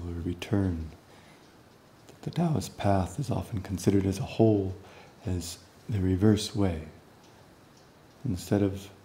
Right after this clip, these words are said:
following along in dispersal, we're returning,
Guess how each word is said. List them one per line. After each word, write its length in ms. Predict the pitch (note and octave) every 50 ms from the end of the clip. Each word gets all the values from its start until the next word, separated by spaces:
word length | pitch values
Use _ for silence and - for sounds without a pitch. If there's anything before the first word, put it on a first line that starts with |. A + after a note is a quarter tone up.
| - - - - - - - - - - - - - - - - - - - - - - - - - -
following 420 | - - A#2 A2+ A2+ A2+ A2+ A2+ G#2+
along 460 | G#2 G#2 G#2 G#2 G#2 G#2 G#2 G#2 G2+
in 220 | F#2+ F2 F2 E2+ E2
dispersal, 680 | - G2 - - - A#2 G#2+ G#2 - A2+ A2 F#2+ G2 - - - - - - - - - - - - - - - - - - - - - - -
we're 300 | - - - - F#2+ G2 G#2 A2+ A#2 A#2 - -
returning, 720 | A#2 G#2 G#2 - - B2 A#2+ A#2 A2+ A2 A2 A2 A2